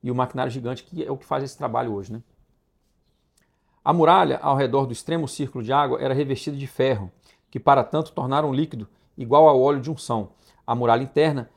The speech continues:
era banhada de zinco e as muralhas em volta do palácio deram um revestimento feito de minério bruto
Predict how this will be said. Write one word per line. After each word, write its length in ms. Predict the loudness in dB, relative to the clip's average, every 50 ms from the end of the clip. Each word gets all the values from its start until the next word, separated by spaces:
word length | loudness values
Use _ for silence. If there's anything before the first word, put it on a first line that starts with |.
| _ _ -2
era 160 | 0 2 2
banhada 340 | 2 2 0 0 0 -2 -2
de 120 | -4 -6
zinco 340 | -4 -4 -4 -4 -4 -8 -6 -2
e 80 | 0
as 100 | 0 0
muralhas 380 | 0 2 4 4 4 4 2 0
em 80 | -2 -2
volta 220 | -2 -2 -2 -4
do 80 | -6 -2
palácio 500 | 0 2 4 4 4 2 2 -2 -6 -6
deram 320 | -2 0 0 0 0 -2
um 100 | -4 -4
revestimento 640 | -2 -2 -2 -2 -2 -6 -6 -6 -6 -6 -8 -8 -8
feito 240 | -8 -8 -8 -6 -6
de 80 | -8
minério 260 | -4 -4 -2 -2 -2
bruto 440 | -2 0 0 2 0 0 -2 -8 -20